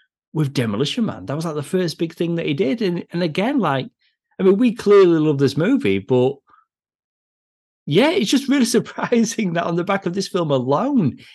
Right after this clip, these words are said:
he couldn't go on to do bigger and better things. I mean, between ninety-three and ninety-seven, having a film that was deemed a critical and commercial failure, I guess that would, would hurt things.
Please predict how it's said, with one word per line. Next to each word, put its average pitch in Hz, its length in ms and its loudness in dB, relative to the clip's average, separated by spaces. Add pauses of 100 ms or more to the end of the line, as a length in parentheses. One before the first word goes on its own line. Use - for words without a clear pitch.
(140)
he 160 120 0
couldn't 180 300 2
go 165 200 0
on 143 160 -2
to 139 140 -4
do 131 200 2
bigger 127 260 0
and 117 100 0
better 127 160 -2
things. 117 340 -2
I 135 40 0
mean, 135 320 0 (640)
between 180 360 0
ninety-three 185 600 0
and 143 160 -2
ninety-seven, 135 1080 -4
having 151 340 -6
a 143 40 -2
film 139 380 -2
that 127 140 -4
was 110 200 -4
deemed 123 560 -2
a 104 440 -2
critical 120 420 -6
and 104 80 -8
commercial 107 400 -6
failure, 107 480 -2
I 95 80 -4
guess 98 240 -4
that 101 200 -8
would, 104 280 -4 (480)
would 107 160 -6
hurt 160 320 -2
things. - 540 -12